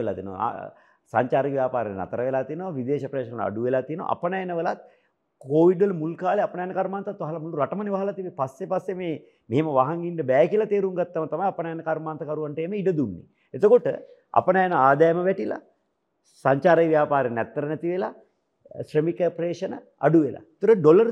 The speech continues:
සැපයුම අඩු වෙලා. ඒතර දැන් මේ සීමිත ඩොලර් වලින් අපි උත්සාහ කරන එක පැත්තෙන් ඩොලර් බිලියන හයක් වෙන් කරන්න සිද්ධ වුණා ණය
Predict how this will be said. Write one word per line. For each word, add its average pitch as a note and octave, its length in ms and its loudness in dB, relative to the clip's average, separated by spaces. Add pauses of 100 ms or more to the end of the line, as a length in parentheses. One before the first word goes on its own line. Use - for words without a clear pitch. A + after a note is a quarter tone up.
සැපයුම A3+ 340 -4
අඩු F#3+ 240 2
වෙලා. D#2+ 180 -8 (420)
ඒතර A3 140 6
දැන් A#3+ 160 10
මේ A#3+ 100 -2
සීමිත G#3 460 -2
ඩොලර් F#3+ 340 4
වලින් A3 340 2 (640)
අපි A3+ 140 0
උත්සාහ A3 380 -2
කරන F#3+ 220 -4
එක D3+ 160 -6
පැත්තෙන් G3+ 260 -4
ඩොලර් G3 360 2
බිලියන G3+ 340 -2
හයක් F#3 280 -2
වෙන් F#3 140 -6
කරන්න F3 320 -10
සිද්ධ E3+ 160 -12
වුණා F#3+ 240 -6 (560)
ණය G3 160 4